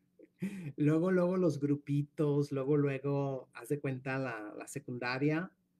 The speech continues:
está en la secundaria, los grupitos, jamás le hables a esa, jamás, digo,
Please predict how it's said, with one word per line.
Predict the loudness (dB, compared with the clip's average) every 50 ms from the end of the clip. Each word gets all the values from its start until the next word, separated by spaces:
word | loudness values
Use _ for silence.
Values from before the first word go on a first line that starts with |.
| _ _ _ _ _ _ _
está | -14 -8 -6 -4 -2
en | -2
la | -2 -2
secundaria, | -4 -8 -10 -8 -8 -8 -6 -4 -4 -2 0 2 2 2 2
los | 2 0 -4 -8
grupitos, | -12 -12 -8 -4 -2 -2 -2 -2 _ -2 -2 0 0 -2 -6 -8 -14 -20 _
jamás | -14 -12 -10 -6 -6 -6 -4
le | -2 -4
hables | -4 -4 -6 -10 -10 -8
a | -6 -4 -2
esa, | 0 0 2 0 0 0 0 0 0 0 0
jamás, | -2 -4 -6 -6 -8 -10 -16 _ _ _ _ _ _ _ _ _ 2
digo, | 4 6 6 6 4 4 2 2 0 -2 -4 -6 -8 -12